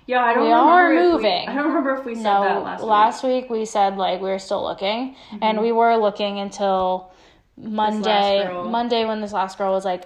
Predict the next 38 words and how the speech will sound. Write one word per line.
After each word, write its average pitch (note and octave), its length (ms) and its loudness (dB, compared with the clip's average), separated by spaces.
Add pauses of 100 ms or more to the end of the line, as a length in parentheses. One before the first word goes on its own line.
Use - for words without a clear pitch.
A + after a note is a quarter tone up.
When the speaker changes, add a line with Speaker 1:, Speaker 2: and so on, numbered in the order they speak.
Speaker 2:
"I G3+ 80 -10
found F#3+ 240 -8
another - 240 -8
place," - 280 -12
and F#3+ 80 -14
we F#3 60 -10
were F3+ 80 -6
like, F#3+ 120 -8
Speaker 1:
We G3+ 60 -8
were G3+ 60 -8
like, F#3+ 100 -10
You G3+ 60 -14
know G#3+ 120 -8
what? G#3+ 340 2
Speaker 2:
"Fuck - 80 -18
it." - 340 -4
Speaker 1:
Fuck - 160 -16
it F#3+ 300 -6 (120)
all. G#3 360 0
Speaker 2:
So A3 680 0
we A3+ 120 -6
gave A#3+ 280 2
up. A3 480 2 (460)
We A#3 160 0
decided, A3+ 440 2
Speaker 1:
Mm-hmm. A#3+ 80 0
Speaker 2:
we B3 100 0
also, C4+ 320 4
like, A#3 240 2
when G#3+ 100 -6
we A3 60 -2
were G#3 60 -4
talking G#3+ 260 -2
on G#3 80 -4
Saturday, F#3+ 360 -2
we F#3 120 -4
were F#3 120 -4
like, F3 360 -4